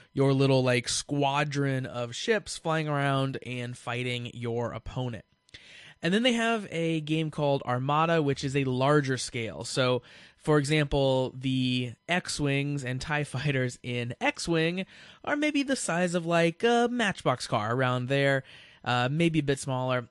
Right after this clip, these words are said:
And then in Armada, that same size, about a Matchbox car, will hold, like,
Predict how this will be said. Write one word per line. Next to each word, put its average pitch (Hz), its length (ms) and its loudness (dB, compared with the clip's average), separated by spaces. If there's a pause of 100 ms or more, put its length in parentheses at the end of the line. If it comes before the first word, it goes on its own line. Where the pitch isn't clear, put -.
And 135 160 -2
then 135 200 2
in 131 180 -4
Armada, 202 580 2 (400)
that 151 260 0
same 220 360 0
size, 143 840 2
about 139 260 0
a 139 60 0
Matchbox 143 640 -2
car, 123 640 2
will 127 180 -2
hold, 135 300 -2
like, 117 180 -4